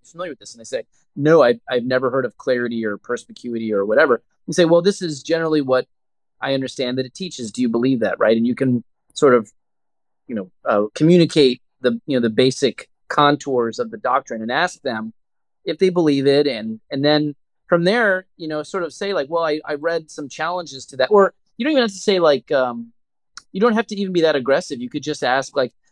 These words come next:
"Well, how do you, if scripture is so clear that, you know, and however they understand it, how do you explain all of these different opinions,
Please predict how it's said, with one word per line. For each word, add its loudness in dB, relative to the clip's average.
"Well, -4
how 2
do 0
you, -2
if -8
scripture -2
is 0
so 0
clear 0
that, -2
you -6
know, -2
and -4
however 4
they 2
understand -2
it, -2
how 2
do -2
you -6
explain -2
all 6
of -2
these -4
different -4
opinions, -6